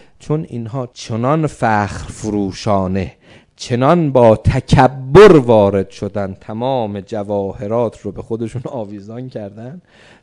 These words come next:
تاج‌های زرین به سر دارن، لباس‌های ابریشمی پوشیدن، وارد مسجد شدن، سوال کردن: «محمد کو؟» گفتن: «اون پیغمبره.»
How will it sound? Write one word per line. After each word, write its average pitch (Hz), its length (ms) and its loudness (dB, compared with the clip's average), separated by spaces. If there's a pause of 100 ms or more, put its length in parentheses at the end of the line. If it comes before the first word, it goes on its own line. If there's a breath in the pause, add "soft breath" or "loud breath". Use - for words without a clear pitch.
تاج‌های 113 760 0
زرین 107 580 -4
به 101 80 -4
سر 113 240 -8
دارن، 139 500 -10 (340 soft breath)
لباس‌های 113 680 -4
ابریشمی 107 720 -10
پوشیدن، 117 560 -16
وارد 113 300 -8
مسجد 113 460 -14
شدن، 143 360 -10
سوال 127 300 -12
کردن: 139 400 -12
«محمد 127 640 -10 (140)
کو؟» 180 440 -6 (480 soft breath)
گفتن: 110 300 -16
«اون 104 140 -14
پیغمبره.» 90 720 -12